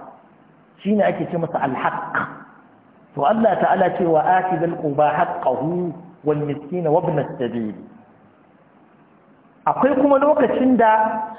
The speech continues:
su dangi ba wada-, ba, ba wajibi bane a ɗauki nauyinsu. Suna da ƴan wadata su daidai gwargwado,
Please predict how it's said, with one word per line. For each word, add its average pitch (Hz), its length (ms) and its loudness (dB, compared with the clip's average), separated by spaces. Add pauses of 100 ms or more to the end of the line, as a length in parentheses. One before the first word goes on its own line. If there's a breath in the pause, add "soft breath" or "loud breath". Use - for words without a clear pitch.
(100)
su 233 220 2
dangi 254 580 4 (680)
ba 165 280 6
wada-, 160 400 4
ba, 156 220 4
ba 156 140 6
wajibi 196 520 4
bane 220 240 4
a - 100 -2
ɗauki 156 300 0
nauyinsu. 151 600 2 (2250)
Suna 220 220 2
da 156 100 0
ƴan 220 180 4
wadata 190 440 4
su 156 80 -2
daidai 190 280 2
gwargwado, 202 840 2